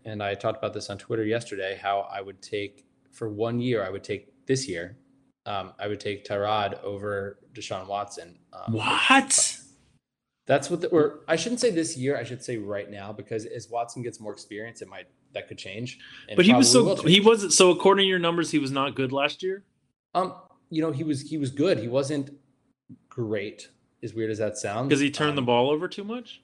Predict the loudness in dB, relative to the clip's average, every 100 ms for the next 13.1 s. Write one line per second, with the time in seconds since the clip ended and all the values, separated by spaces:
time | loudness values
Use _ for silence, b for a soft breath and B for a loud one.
0 | _ 2 2 -6 -16 -10 -8 -8 -6 -6
1 | -6 -12 -6 0 2 4 4 2 -2 2
2 | 2 0 -6 -8 -12 -12 -6 -4 -2 -6
3 | -10 -4 -4 -4 -8 b b -10 -6 -2
4 | -2 0 -4 -2 -2 -2 -2 -2 -2 0
5 | -2 -2 0 2 0 0 2 2 2 -2
6 | 0 2 2 2 0 -4 -6 -8 -10 -10
7 | -12 -12 -14 -14 -14 -16 -18 -14 -16 -14
8 | -18 _ -10 -10 -12 -14 -14 -14 -18 -18
9 | -18 -12 -10 -10 -14 _ -16 -16 _ -6
10 | -4 -6 -8 -14 _ b b b _ -14
11 | -12 -10 -10 -12 -10 -6 -6 -6 -8 -6
12 | -2 0 -2 -6 -16 -18 -16 -14 -12 -14
13 | -18